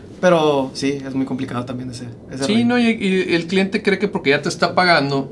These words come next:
Speaker 2: ya te puede, ya eres de él. No sé si me explico el
Speaker 1: Sí.
Speaker 2: concepto. Entonces digo, es muy difícil, hay una línea muy delgada entre ser muy tajante con el cliente y ser ya un poquito ya casi correr al <laughs> cliente de tu negocio.
Speaker 1: Ujú.
Speaker 2: Porque el cliente, si le dices no,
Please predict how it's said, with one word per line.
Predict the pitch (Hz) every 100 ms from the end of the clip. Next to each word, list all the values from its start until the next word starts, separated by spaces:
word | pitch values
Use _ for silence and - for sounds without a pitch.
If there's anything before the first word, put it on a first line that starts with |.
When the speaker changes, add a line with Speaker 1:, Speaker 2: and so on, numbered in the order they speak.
| -
Speaker 2:
ya | 135 -
te | 143
puede, | 147 147 151 147 131 - - -
ya | 175
eres | 190 185
de | 151 113
él. | 104 - - -
No | 147 151
sé | 147
si | 151
me | 135
explico | - 131 131 139
el |
Speaker 1:
Sí. | 139
Speaker 2:
concepto. | 117 123 117 120
Entonces | 117 135 151 147
digo, | 151 135
es | 143
muy | 165
difícil, | 175 175 170 185 170 - - - - -
hay | 147 175
una | 185
línea | 185 185
muy | 180 175
delgada | 175 170 175 180
entre | 175 147 135
ser | - 151 165 165 135 117 - - - - - - -
muy | 147 165
tajante | 165 165 - 165 160 170
con | 170 127
el | 117
cliente | 131 156 170 180 180 -
y | 139
ser | 123 127 131 131 127
ya | 131 127
un | 127 120
poquito | 127 127 120 135
ya | 120 127 131 123
casi | 123 120 135
correr | 127 120 135
al | 139
<laughs> |
cliente | - 202 196 -
de | 180
tu | 175 175
negocio. | 151 151 170 175
Speaker 1:
Ujú. | - 170 190 - - - - - 143
Speaker 2:
Porque | 160 - 151
el |
cliente, | 156 151 156 175
si | 170 151
le | 143
dices | 143 139 165 156
no, | 156 160 180 190